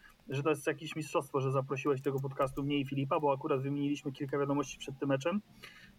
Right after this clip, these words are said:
I ja tak prześmiewczo, bo mega kibicuję Adrianowi, no o tym wie, bo gdzieś tam mi się zdarza z nim rozmawiać, e, napisałem, że, bo, bo do mnie Filip napisał, że o, Łyszczarz w podstawowym składzie, ja to widzę, że on tu gwiazda, bramka i w ogóle.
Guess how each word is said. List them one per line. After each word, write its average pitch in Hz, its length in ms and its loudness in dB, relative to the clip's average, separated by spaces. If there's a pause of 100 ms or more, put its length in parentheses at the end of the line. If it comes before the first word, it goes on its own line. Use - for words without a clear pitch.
I 151 40 4
ja 160 100 6
tak 165 120 0
prześmiewczo, 165 520 0
bo 143 280 4 (180)
mega 160 300 2
kibicuję 160 420 0
Adrianowi, 156 420 4
no 151 100 4
o 143 60 2
tym 147 180 0
wie, 147 220 4 (480)
bo 147 160 4
gdzieś 151 180 -4
tam 156 120 0
mi 143 80 0
się 147 100 0
zdarza 151 240 2
z 147 60 -4
nim 147 100 0
rozmawiać, 147 480 2 (480)
e, 143 520 4
napisałem, 151 580 4
że, 143 500 4 (400)
bo, 151 180 4
bo 151 220 -4
do 151 100 2
mnie 156 120 2
Filip 160 180 -2
napisał, 151 280 2
że 147 80 4
o, 160 160 6
Łyszczarz 156 340 2
w - 40 -16
podstawowym 151 560 2
składzie, 151 360 4
ja 147 140 4
to 147 120 0
widzę, 147 300 2
że 143 120 2
on 147 140 4
tu 143 120 -4
gwiazda, 143 400 4
bramka 147 360 2
i 139 60 2
w 135 60 0
ogóle. 139 360 2